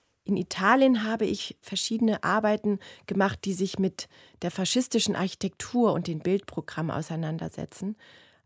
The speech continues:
Also ich habe mich gefragt, inwiefern diese, diese Materialien und diese,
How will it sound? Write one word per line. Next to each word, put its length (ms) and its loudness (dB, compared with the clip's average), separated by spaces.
Also 200 -4
ich 160 -6
habe 120 -2
mich 120 -4
gefragt, 480 0
inwiefern 480 0
diese, 440 -2
diese 200 0
Materialien 960 2
und 240 -6
diese, 420 -6